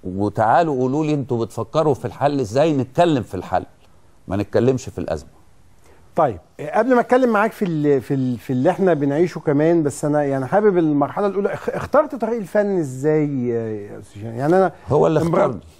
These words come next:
Speaker 2: هو اللي اختار لك؟
Speaker 1: آه طبعًا.
Speaker 2: لأنه
Speaker 1: لأن
Speaker 2: قال لك
Speaker 1: مدام
Speaker 2: هتمثل.
Speaker 1: فات-، مدام فاتن حمامة،
Speaker 2: <clears throat> مم.
Speaker 1: آه، ك-، كلمت والدتي و-، وأمي كلمت أبويا، ورحت قابلتها وقابلت الأستاذ حسين كمال، وكان أول فيلم عملته إمبراطورية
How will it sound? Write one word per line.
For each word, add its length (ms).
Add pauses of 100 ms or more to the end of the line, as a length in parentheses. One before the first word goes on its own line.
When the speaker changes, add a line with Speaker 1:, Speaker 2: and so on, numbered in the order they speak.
(120)
Speaker 2:
هو 160
اللي 100
اختار 360
لك؟ 80 (120)
Speaker 1:
آه 80
طبعًا. 300 (480)
Speaker 2:
لأنه 200
Speaker 1:
لأن 120
Speaker 2:
قال 100
لك 80
Speaker 1:
مدام 280
Speaker 2:
هتمثل. 240
Speaker 1:
فات-، 60 (180)
مدام 480
فاتن 360
حمامة، 500 (300)
Speaker 2:
<clears throat> 320
مم. 220
Speaker 1:
آه، 100
ك-، 200
كلمت 500
والدتي 540
و-، 760
وأمي 520
كلمت 440 (180)
أبويا، 520 (800)
ورحت 840
قابلتها 580
وقابلت 420
الأستاذ 400
حسين 280
كمال، 480
وكان 480
أول 260
فيلم 320
عملته 380
إمبراطورية 540